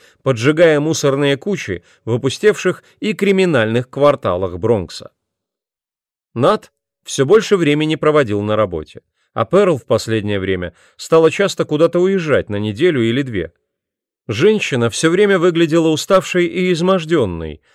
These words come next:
поэтому Дэвид даже не решался к ней подойти. Если ребенку не хватает внимания, он начинает кричать и колотить кулаками по полу. Родители закрывают руками уши и объясняют себе трудный характер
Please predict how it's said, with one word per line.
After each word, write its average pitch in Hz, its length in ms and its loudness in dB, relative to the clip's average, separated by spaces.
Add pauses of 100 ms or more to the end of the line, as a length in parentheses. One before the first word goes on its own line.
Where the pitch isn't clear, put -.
(160)
поэтому 120 400 2
Дэвид 135 380 2 (240)
даже 156 300 2
не 185 140 4
решался 123 520 0
к - 60 -10
ней 107 180 -2
подойти. 107 560 -2 (720)
Если 131 380 0
ребенку 147 460 2
не 127 100 -2
хватает 127 480 2
внимания, 120 640 -2 (260)
он 120 180 0
начинает 120 460 0
кричать 107 500 -2 (180)
и 143 120 -4
колотить 156 480 0
кулаками 135 580 0
по 160 220 -6
полу. - 360 -8 (680)
Родители 165 500 2
закрывают 143 580 4
руками 120 360 0
уши 92 400 -6 (320)
и 131 100 2
объясняют 165 560 2
себе 156 320 0 (240)
трудный 160 320 2
характер 175 560 0